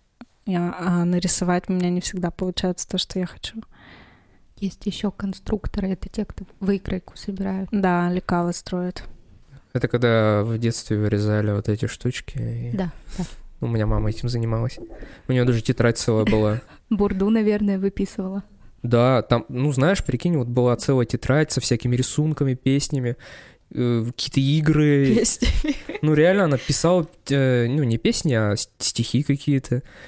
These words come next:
Speaker 3: Я прямо открывал, это для меня было вау,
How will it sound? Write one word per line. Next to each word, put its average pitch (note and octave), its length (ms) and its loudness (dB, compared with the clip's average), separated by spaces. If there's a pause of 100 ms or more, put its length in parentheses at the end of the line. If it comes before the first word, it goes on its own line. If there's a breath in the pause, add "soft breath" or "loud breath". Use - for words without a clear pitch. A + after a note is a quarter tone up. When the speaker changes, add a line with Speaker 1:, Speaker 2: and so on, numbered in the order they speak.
(160 loud breath)
Speaker 3:
Я A2+ 140 2
прямо A#2 280 2
открывал, B2 500 4
это A#2 160 2
для A#2+ 120 -2
меня A2+ 160 2
было A2 160 2 (140)
вау, A2 560 4